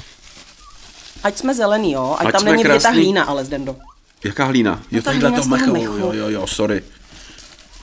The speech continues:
Speaker 1: A ty to tam hrozně šťoucháš.
Speaker 2: No já jsem chlap.
Speaker 1: No tak
Speaker 2: Co jako?
Speaker 1: musím po tobě opravit, protože jsem ženská.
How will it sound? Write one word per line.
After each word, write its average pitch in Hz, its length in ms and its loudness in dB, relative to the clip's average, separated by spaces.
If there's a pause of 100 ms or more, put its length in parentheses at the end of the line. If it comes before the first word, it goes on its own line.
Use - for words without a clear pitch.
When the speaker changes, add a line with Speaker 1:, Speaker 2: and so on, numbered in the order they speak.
(280)
Speaker 1:
A 294 40 -12
ty - 100 -16
to 202 100 -14
tam 285 200 -2
hrozně 277 300 -4
šťoucháš. 185 880 -14 (120)
Speaker 2:
No 151 140 6
já 208 100 4
jsem 233 140 2
chlap. 208 400 4 (220)
Speaker 1:
No 220 80 -10
tak 220 140 -12 (1300)
Speaker 2:
Co - 260 4
jako? 151 460 4 (460)
Speaker 1:
musím 196 260 -6
po 202 100 -8
tobě 220 260 0
opravit, 185 380 -2
protože 190 160 -10
jsem 208 220 -4
ženská. 147 460 -6